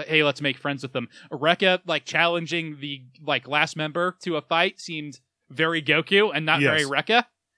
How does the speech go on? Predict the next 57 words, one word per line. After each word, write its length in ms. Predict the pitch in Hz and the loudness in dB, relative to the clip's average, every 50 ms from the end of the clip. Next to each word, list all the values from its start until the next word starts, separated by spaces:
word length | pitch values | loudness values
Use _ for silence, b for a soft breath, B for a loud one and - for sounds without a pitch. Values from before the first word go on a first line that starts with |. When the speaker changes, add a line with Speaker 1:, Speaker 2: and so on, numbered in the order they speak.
| _ _ _ _ - | _ _ _ _ 0
Speaker 1:
Like, 200 | 175 180 175 - _ _ _ _ _ _ _ _ _ _ _ - | 0 0 0 -2 _ _ _ _ _ _ _ _ _ _ _ -16
i-, 40 | - - - - | -16 -14 -8 -2
it's 260 | - 214 220 - 226 - - | 0 0 0 0 -2 -6 -4
more 240 | 190 214 247 254 233 | 0 2 4 4 4
and 80 | 214 | 4
more, 200 | 208 208 185 170 | 4 4 2 4
we 100 | 160 190 | 4 2
had 100 | 208 190 | 2 0
this 120 | 165 156 - | 0 0 0
last 200 | 185 175 - - | 0 0 0 -2
week 120 | 135 123 | -4 -6
too, 160 | - 143 120 | -6 -6 -4
Rekka 320 | 113 131 160 - - 208 160 | -2 0 0 0 0 -2 -4
just 160 | 185 185 220 | -4 -4 -4
seems 160 | 214 196 160 | -4 -4 -2
like 120 | 180 160 | -2 -2
an 100 | 165 170 | -2 -2
<clears throat> 40 | 151 | -2
idiot 340 | 139 151 156 175 185 190 - | -2 0 2 2 2 2 0
that 120 | - 143 127 | -2 -6 -2
does 160 | 151 151 135 | -2 -2 -2
what 120 | 156 160 | -4 -6
the 100 | - 151 | -8 -8
plot 280 | - - 156 151 147 - | -6 -2 -2 -2 -2 -2
tells 240 | - 147 143 143 160 | -4 -4 -4 -2 -4
him 100 | 180 180 | -4 -6
to 100 | - - | -8 -6
do. 260 | 175 202 214 226 254 - _ _ _ | 0 2 2 2 2 0 _ _ _
Speaker 2:
Yep. 220 | 156 143 139 131 - | -4 -2 -2 0 0
Speaker 1:
Like 140 | 156 151 - | -2 0 2
him 180 | 170 180 180 | 2 0 0
putting 340 | - - 196 185 175 170 170 - _ _ _ _ _ _ _ | 0 0 0 0 0 -2 -4 -6 _ _ _ _ _ _ _
up 220 | - 165 175 170 - - _ _ _ _ _ _ _ _ _ _ _ - | 2 2 2 2 0 -6 _ _ _ _ _ _ _ _ _ _ _ -4
the 140 | 170 180 160 | -2 0 2
healer 280 | 160 185 185 185 185 | 2 2 4 4 2
girl 220 | 160 175 190 190 175 | 2 2 2 2 2
whose 200 | 165 170 147 143 | 2 -2 -4 -4
<laughs> 0 | |
name 160 | 170 170 175 160 - | -2 -2 -2 0 0
I 60 | 240 | 0
also 260 | 208 - - - 214 170 | 0 0 2 2 2 2
can't 280 | - - 180 175 - | 2 2 0 0 0
remember 380 | - 160 165 160 160 165 170 175 | -4 -8 -8 -6 -6 -6 -4 -4
as 140 | 156 156 143 | -4 -4 -6
a 60 | 143 | -6
bet. 300 | 123 - 143 165 180 - - _ _ _ _ - | -6 0 2 2 2 2 -2 _ _ _ _ -2
Speaker 2:
Yeah. 260 | 147 139 123 107 101 - _ 190 - | 0 0 0 0 -2 -8 _ -12 -8
Speaker 1:
And, 160 | 160 170 170 | -6 -4 -2
like, 180 | 170 165 - - | -2 -2 -4 -4
they 140 | 160 180 165 | -6 -6 -6
kind 320 | - - 208 254 262 233 | -2 0 0 2 2 0
of 160 | 208 156 - | -2 -6 -4
back 280 | - 175 165 180 - - | -2 0 0 0 0 -2
justify 480 | - 175 151 - - 151 - 165 156 143 | -4 -6 -6 -6 -8 -8 -4 -2 -2 -2
that 180 | 135 135 135 135 | -2 -4 -6 -6
this 160 | 143 131 131 | -10 -10 -6
volume. 480 | 131 139 139 127 120 113 101 101 107 | -4 -2 -2 -2 -4 -6 -10 -12 -16